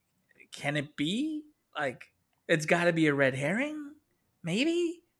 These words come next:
And then her, 'cause her actions just don't show as somebody who would protect her business. You know, you don't, you don't get robbed at gunpoint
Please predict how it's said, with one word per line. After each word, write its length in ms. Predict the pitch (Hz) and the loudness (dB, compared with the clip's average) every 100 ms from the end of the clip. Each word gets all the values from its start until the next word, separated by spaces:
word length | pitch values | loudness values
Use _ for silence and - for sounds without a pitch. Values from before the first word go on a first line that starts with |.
| _ _ _ _ _ _ _ | _ _ _ _ _ _ _
And 140 | 165 180 | 2 6
then 100 | 185 | 6
her, 140 | 185 | 4
'cause 200 | 185 185 | 4 4
her 120 | 196 | 4
actions 560 | 165 175 226 202 180 160 | 4 2 0 -4 -4 -4
just 180 | 190 - | -8 -2
don't 200 | 196 196 | -2 -2
show 480 | - 180 196 190 | 0 2 2 0
as 180 | 123 175 | -4 -6
somebody 320 | - 180 180 | -4 -2 -2
who 240 | 180 185 175 _ _ _ | -2 -4 -6 _ _ _
would 220 | 190 185 | 4 4
protect 520 | 190 180 - 277 - - - | 0 -2 -2 -4 -4 -6 2
her 100 | 180 | 2
business. 640 | 185 254 311 220 - - _ _ _ - | 2 -4 -6 -10 -14 -20 _ _ _ 0
You 100 | 180 | 4
know, 80 | |
you 160 | 190 190 | 6 6
don't, 200 | 220 226 - - | 6 4 -6 -8
you 80 | - | 0
don't 180 | 208 233 | 2 6
get 200 | 226 175 | 4 6
robbed 320 | 170 180 180 | 4 4 4
at 140 | 170 151 | 2 4
gunpoint 720 | 165 180 175 143 127 127 | 4 4 0 -2 -2 -8